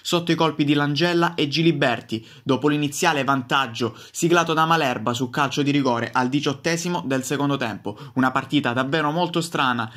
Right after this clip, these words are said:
non priva di episodi e di polemiche, con un post gara davvero infuocato per un Roccella stoico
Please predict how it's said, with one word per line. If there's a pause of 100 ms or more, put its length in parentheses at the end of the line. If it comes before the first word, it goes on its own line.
(140)
non
priva
di
episodi
e
di
polemiche,
con
un
post
gara
davvero
infuocato (280)
per
un
Roccella
stoico